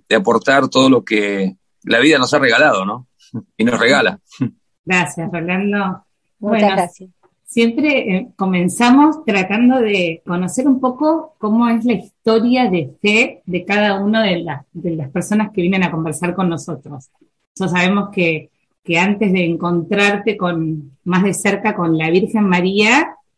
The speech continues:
Speaker 2: tu vida de fe era distinta. ¿Querés contarnos un poco de eso? ¿De cómo era tu,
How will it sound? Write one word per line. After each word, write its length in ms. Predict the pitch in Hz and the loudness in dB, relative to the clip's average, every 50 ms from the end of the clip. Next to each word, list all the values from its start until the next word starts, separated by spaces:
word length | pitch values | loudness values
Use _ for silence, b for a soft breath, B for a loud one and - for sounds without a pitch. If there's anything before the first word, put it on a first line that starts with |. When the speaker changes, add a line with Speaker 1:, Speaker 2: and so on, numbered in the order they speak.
| _ _ | _ _
Speaker 2:
tu 120 | - 170 165 | -6 -4 -2
vida 220 | 175 202 226 233 | 0 2 2 2
de 200 | 214 196 175 - | 2 0 0 -2
fe 180 | - 208 214 226 | -2 0 0 2
era 140 | 220 - 196 | 2 2 0
distinta. 800 | 160 151 131 - - - 220 202 180 156 151 - 151 147 147 - - | 0 -2 -4 -8 -6 -2 0 0 0 -2 -4 -6 -8 -8 -10 -10 -10
¿Querés 180 | 165 - 226 - | -8 -8 -6 -2
contarnos 440 | 269 247 226 - 202 226 226 - | 0 0 0 0 -2 -4 -4 -4
un 100 | 180 160 | -6 -8
poco 220 | - 180 - - 190 | -8 -8 -8 -6 -4
de 80 | 156 170 | -4 -4
eso? 340 | 175 - - - 170 160 156 | -6 -6 -6 -6 -6 -6 -8
¿De 80 | 156 135 | -12 -10
cómo 160 | - 170 175 | -8 -6 -4
era 180 | 180 175 175 175 | -4 -4 -4 -6
tu, 300 | - 156 147 143 135 | -6 -8 -8 -10 -10